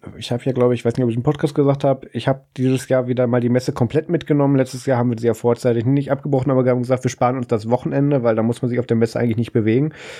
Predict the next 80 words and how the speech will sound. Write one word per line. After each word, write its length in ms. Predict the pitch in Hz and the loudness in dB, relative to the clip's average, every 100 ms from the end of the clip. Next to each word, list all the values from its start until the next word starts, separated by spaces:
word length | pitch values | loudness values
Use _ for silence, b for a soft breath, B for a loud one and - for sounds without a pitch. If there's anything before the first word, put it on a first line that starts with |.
| B | B
Da 80 | - | -6
kommt 160 | - 117 | -2 0
man 140 | 110 | 0
eh 100 | 110 | 2
nicht 180 | 143 143 | 0 0
durch. 220 | 143 170 - B B B - | -2 -2 -8 B B B -4
Und, 360 | 131 131 127 - | 0 0 0 0
ähm, 480 | 120 120 120 127 - - | 2 2 2 -2 -6 -4
bin 200 | 143 202 | -4 0
aber 180 | 190 151 | -2 0
dann 160 | 151 | -2
tatsächlich 420 | 147 143 143 143 | -4 0 0 0
hingegangen 460 | 143 143 139 135 135 | 0 0 2 0 0
und 140 | 131 | 0
hab 120 | 127 123 | 0 0
meinem 240 | 120 120 | 0 0
kleinen 300 | 120 135 143 | 0 0 2
Cousin 380 | 143 123 123 127 | 0 0 0 0
den 80 | 117 | 0
Freitag 260 | 120 123 | 0 -2
und 100 | 120 | -2
den 100 | 120 | -2
Samstag 320 | 117 117 123 | 0 0 0
auf 100 | 117 | 0
der 100 | - | 0
Messe 220 | 110 107 117 | 0 0 -4
zum 120 | 117 | -2
Geburtstag 360 | 139 196 123 | 0 2 0
geschenkt 440 | - - 123 247 - | 0 0 0 0 -8
und 400 | - 107 104 110 | -2 0 0 0
hab 160 | 110 113 | -2 0
den 140 | 123 | 0
dann 100 | 110 | 2
mit 140 | 113 117 | 0 0
zur 100 | 113 | 0
Messe 240 | 127 139 | 0 0
genommen 300 | 120 117 135 | 2 2 0
und 100 | 123 | 0
der 160 | 117 110 | -2 0
war 160 | 113 | 0
halt, 140 | 107 110 | 0 0
weil 120 | 107 | -2
er 60 | 110 | 0
vom 160 | 117 | 0
Land 160 | 107 110 | 0 0
kommt, 180 | 120 - | -4 -2
völlig 300 | 110 104 - | -2 -2 -2
erschlagen 540 | - 101 92 101 107 | -2 0 0 0 -2
von 240 | - 98 | 0 -2
diesen 180 | 95 107 | 0 0
ganzen 300 | 95 98 110 | 0 0 2
Menschen. 480 | 107 117 - 110 104 | 2 2 2 0 0
Die 100 | - | -2
ersten 240 | 110 123 | 0 0
Worte, 200 | 110 110 | 0 2
als 120 | 107 117 | 0 0
er 80 | |
auf, 160 | 110 - | -2 0
als 200 | 113 113 | -2 0
er 60 | 117 | 0
auf 60 | |
den 80 | 113 | 0
Bahnsteig 380 | 107 117 127 117 | 0 0 0 0
aus 40 | |
dem 80 | 113 | -2
Zug 140 | 127 | -2
gestiegen 300 | 123 - 117 | -2 0 0
ist, 120 | 117 117 | 0 0
war, 80 | |
„Oh 60 | 110 | 0
Gott, 160 | 120 - | 0 -4
so 80 | |
viele 220 | 110 113 107 | -2 0 2
Menschen“, 420 | 107 127 135 117 | 0 0 0 0
wo 60 | |
ich 60 | 110 | 0
dann 100 | 117 | 0
gesagt 180 | 110 107 | 0 -2
hab, 100 | - | 0
„Ja, 180 | 104 | 0